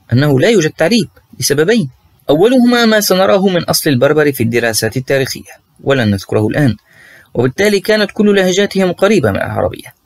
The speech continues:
فسالت العربية فيهم سيل النهر بمجراه الأصلي، فتحدثوا جميعهم بها. أكابر دولهم كالمرابطين وبني مرين وغيرهم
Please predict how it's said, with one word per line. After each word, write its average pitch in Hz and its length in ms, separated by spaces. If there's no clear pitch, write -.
فسالت 139 520
العربية 127 460
فيهم 135 600
سيل 139 300
النهر 170 400
بمجراه 151 540
الأصلي، 139 400
فتحدثوا 139 680
جميعهم 110 580
بها. 117 280
أكابر 220 400
دولهم 208 440
كالمرابطين 175 760
وبني 147 300
مرين 156 300
وغيرهم 139 540